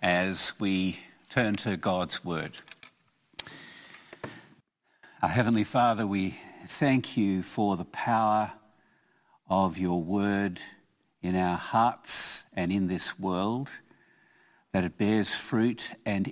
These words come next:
increases. And we ask now that we would come into and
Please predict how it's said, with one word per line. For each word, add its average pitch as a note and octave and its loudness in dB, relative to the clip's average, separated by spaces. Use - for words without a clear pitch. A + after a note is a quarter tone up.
increases. C3 0
And G2+ 0
we A2+ 0
ask C#3 2
now F2+ 0
that F2+ -4
we G#2 0
would F2+ -2
come A#2 0
into A#2 2
and F#2+ -4